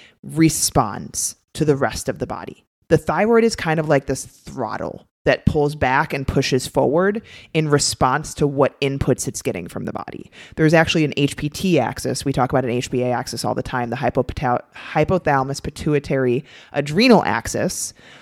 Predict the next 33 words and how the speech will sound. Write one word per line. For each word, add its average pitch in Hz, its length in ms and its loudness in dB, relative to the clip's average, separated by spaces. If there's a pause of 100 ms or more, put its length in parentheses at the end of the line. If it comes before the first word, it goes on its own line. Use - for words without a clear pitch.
(160)
But 165 120 0
what 160 120 6
a - 20 6
lot 160 140 8
of 175 40 6
people 170 120 6
don't 135 140 4
realize 151 340 6
is 131 80 -6
that 131 140 0
there's 135 120 0
also 131 300 2
a 123 60 4
hypothalamus 131 1000 -2
pituitary 131 640 -2
thyroid 127 540 2
axis. 160 640 2
There's 135 160 -6
a 123 40 -6
hypothalamus 120 640 -4
pituitary 123 520 -2 (140)
ovary 123 460 4
axis, 170 560 2
testes 151 500 -2
axis, 185 460 2
because 147 320 -4
it - 140 -4
influences 143 600 -4 (340)
everything. 143 600 2 (300)
And 127 160 0
what 131 120 6
influences 131 460 0
that? 190 320 4